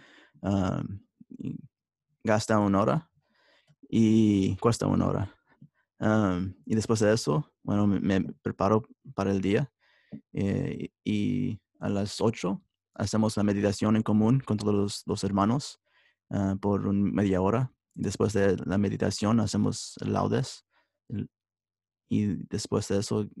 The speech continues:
ah, es veinte minutos. Después de eso tenemos la, ah, la Santa Misa, eh, tradicional en latín,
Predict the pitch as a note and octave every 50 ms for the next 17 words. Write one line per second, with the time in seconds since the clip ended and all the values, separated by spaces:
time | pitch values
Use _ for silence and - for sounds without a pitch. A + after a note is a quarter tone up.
0 | - - - - - - - - - - - _ _ _ - - G2+ - - G2+
1 | G2+ - G2 G2+ G2 F#2+ G2 - A2 A#2 C3 - - - A2 - G#2+ G2 F#2+ G2
2 | G#2 - - A2 - G#2 G2 G2 G2+ G#2 G#2 - - - _ _ G2 F#2+ F#2+ G2
3 | G2 G#2+ G#2+ - A2 G#2 F#2+ G2 G2+ G#2+ G#2+ - D3+ D#3+ D#3 - _ _ _ _
4 | _ _ _ _ - G2 G2 G2 G2+ G2+ G#2+ G2+ - G2+ G2+ F#2+ G2+ G2+ G2 F#2+
5 | G2 G2+ - G#2 A2 A#2 A#2 B2+ -